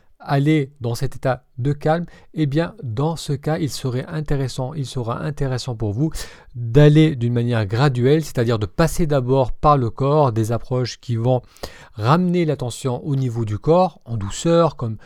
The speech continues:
le yoga, le qigong. Ça peut être aussi simplement le fait de marcher, de marcher en conscience, que ce soit dans la nature ou même dans la rue, le, le, prendre le temps de, de marcher et de respirer. Donc tout ce qui va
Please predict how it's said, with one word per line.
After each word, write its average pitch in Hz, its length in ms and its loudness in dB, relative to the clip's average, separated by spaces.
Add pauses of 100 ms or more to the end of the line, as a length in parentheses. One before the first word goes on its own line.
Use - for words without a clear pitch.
(140)
le 117 80 -2
yoga, 151 420 2 (360)
le 107 80 -2
qigong. 151 580 -2 (180)
Ça - 140 -4
peut 127 140 -2
être - 180 -2
aussi 131 140 -2
simplement 147 520 0 (280)
le 120 100 0
fait 147 320 0 (260)
de 127 140 0
marcher, 160 520 0 (140)
de 117 80 -4
marcher 120 280 -2
en 120 80 -2
conscience, 147 580 -4
que 113 100 -8
ce 107 120 -8
soit 107 260 -6
dans 107 160 -4
la 113 100 0
nature 131 480 -2
ou 110 60 -4
même 117 280 -4
dans 113 120 0
la 120 120 0
rue, 139 280 -2 (500)
le, 107 240 0
le, 107 140 -2
prendre 120 400 0
le 110 140 -2
temps 131 240 -2
de, 113 260 -4
de 117 140 -2
marcher 120 320 0
et - 20 -2
de 113 140 -2
respirer. 139 480 -2
Donc 131 180 -2
tout 202 140 -2
ce - 100 -10
qui - 160 -6
va 151 240 4